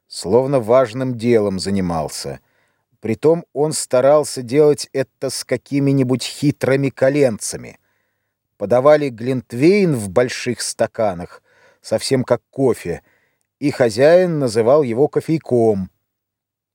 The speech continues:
Рюмки для водки подали с отбитыми и обточенными донышками, чтобы их нельзя было поставить на стол.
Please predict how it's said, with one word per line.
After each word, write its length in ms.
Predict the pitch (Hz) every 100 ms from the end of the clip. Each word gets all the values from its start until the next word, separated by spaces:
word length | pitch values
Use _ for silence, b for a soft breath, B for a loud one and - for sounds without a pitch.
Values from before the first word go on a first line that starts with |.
| -
Рюмки 480 | 107 139 185 170 160
для 260 | 127 143
водки 460 | 135 165 220 - 147
подали 580 | - 143 127 107 98 85 b b b
с 160 | -
отбитыми 800 | 139 120 110 160 202 - 143 131 - -
и 80 |
обточенными 840 | 131 131 _ - 170 - 160 165 170
донышками, 880 | 131 156 151 127 - - 92 85 - b b b b
чтобы 280 | - 131 -
их 180 | 175 -
нельзя 380 | 147 131 113 165
было 200 | 165 156
поставить 600 | - 127 - 147 147 -
на 120 | 147
стол. 480 | - - 117 90